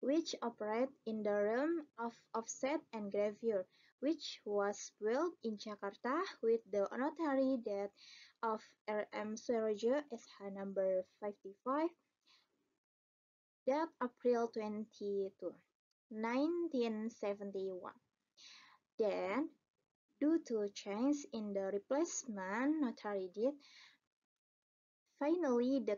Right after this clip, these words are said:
company changed its name and the government also proposed to establish the D N P Indonesia Corporation and move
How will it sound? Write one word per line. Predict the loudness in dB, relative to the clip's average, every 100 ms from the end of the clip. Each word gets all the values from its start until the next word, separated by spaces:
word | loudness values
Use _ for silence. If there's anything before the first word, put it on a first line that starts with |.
| 0
company | 0 2 2 2 2
changed | 0 -2 0 -2 -4 -10 -8
its | -6 -6 -10 -8
name | -4 -2 -4 -6 -12 _ _ -8
and | -6 -2
the | 0 2
government | 0 0 -2 -2 -2 -4 -4 -6 -4
also | -4 -2 -4 -4 -4 -2
proposed | -2 0 0 -2 -10 -20 -20 -16 -10
to | -8
establish | -8 -8 -4 0 2 2 2 -2 -4
the | -4 -4 -10 _ -2
D | 0
N | 0
P | -2
Indonesia | -2 -2 -4 -4 -6
Corporation | -4 -4 -2 -4 -6 -14 -18 _ _ _ _ _ _ _ _
and | 0 2
move | 4 2